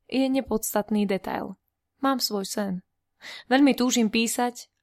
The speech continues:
a zaznamenávať, čo sa v našej škole deje. Rozhodla som sa, že lyžiarsky výcvik bude mojou štartovacou métou. Napíšem takú skvelú reportáž,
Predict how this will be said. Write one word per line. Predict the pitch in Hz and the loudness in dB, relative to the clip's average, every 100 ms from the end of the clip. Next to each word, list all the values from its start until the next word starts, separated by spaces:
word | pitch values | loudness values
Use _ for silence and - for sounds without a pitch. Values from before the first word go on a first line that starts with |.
| - | 2
a | 233 | 6
zaznamenávať, | 247 262 269 247 220 196 185 185 - - | 8 8 6 6 6 4 0 -4 -6 -2
čo | 262 | 0
sa | - 220 | 2 2
v | 202 208 | 2 0
našej | 214 196 - | 0 -2 -2
škole | 202 202 196 | -4 -4 -4
deje. | 190 202 208 _ _ _ _ | -4 -6 -12 _ _ _ _
Rozhodla | 233 233 196 208 196 190 | 6 6 6 0 -2 -2
som | 196 190 | -4 -4
sa, | - 208 233 _ - | -4 -6 -8 _ -2
že | 233 247 | 4 6
lyžiarsky | 269 269 277 262 - 214 | 6 4 4 2 -2 0
výcvik | 208 202 208 220 | 0 -2 -2 0
bude | 214 214 214 | 0 2 2
mojou | 202 196 190 - | 2 0 -2 -2
štartovacou | - - 233 233 202 196 - 196 | -2 2 2 2 -2 -2 -2 -2
métou. | 185 180 - - 202 _ _ _ _ - | -2 -4 -6 -6 -8 _ _ _ _ 0
Napíšem | 220 214 214 - 190 180 175 | 2 2 2 0 -2 -4 0
takú | 247 247 202 180 | 2 2 -2 -8
skvelú | - 214 214 190 | -4 0 2 2
reportáž, | 185 190 190 190 208 | -2 -4 -2 -2 -2